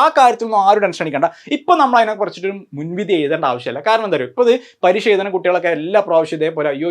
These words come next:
ഞാൻ പാസ്സാവോ പാസ്സാവുന്ന" ടെൻഷൻ ആയിരിക്കും. കാരണം നമ്മൾ എഴുതി വെച്ചാൽ നമുക്ക് ഒരു കൺഫ്യൂഷൻ ആയിരിക്കും. അപ്പോൾ അതിൻ്റെ ആവശ്യമൊന്നുമില്ല. എല്ലാവർക്കും അടുത്ത ഒരു മാസത്തിനുള്ളിൽ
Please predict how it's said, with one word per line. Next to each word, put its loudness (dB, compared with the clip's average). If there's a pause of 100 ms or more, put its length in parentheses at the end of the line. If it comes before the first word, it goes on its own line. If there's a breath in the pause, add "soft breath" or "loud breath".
ഞാൻ -6
പാസ്സാവോ -2
പാസ്സാവുന്ന" -4
ടെൻഷൻ -2
ആയിരിക്കും. -6
കാരണം -2
നമ്മൾ 2
എഴുതി -4
വെച്ചാൽ 0
നമുക്ക് 0 (240 loud breath)
ഒരു -4 (140)
കൺഫ്യൂഷൻ -2
ആയിരിക്കും. -4
അപ്പോൾ 2
അതിൻ്റെ 4
ആവശ്യമൊന്നുമില്ല. 0 (420 loud breath)
എല്ലാവർക്കും 4 (320)
അടുത്ത 2 (440)
ഒരു 4 (120)
മാസത്തിനുള്ളിൽ 2